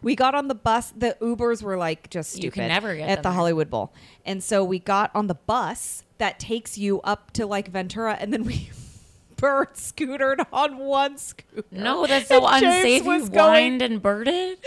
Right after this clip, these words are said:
Speaker 1: <laughs> James was going so fast, and I was, like,
Speaker 2: All
Speaker 1: screaming.
Speaker 2: sixteen miles per hour?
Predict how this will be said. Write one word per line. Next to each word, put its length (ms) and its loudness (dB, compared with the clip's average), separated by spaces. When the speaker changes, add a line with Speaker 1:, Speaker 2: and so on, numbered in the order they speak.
Speaker 1:
<laughs> 140 -16
James 560 -10
was 180 -4
going 360 -8
so 380 -4
fast, 440 -2
and 120 -2
I 80 2
was, 160 -4
like, 240 -8
Speaker 2:
All 180 2
Speaker 1:
screaming. 220 -4
Speaker 2:
sixteen 280 -2
miles 280 -2
per 100 -8
hour? 400 -6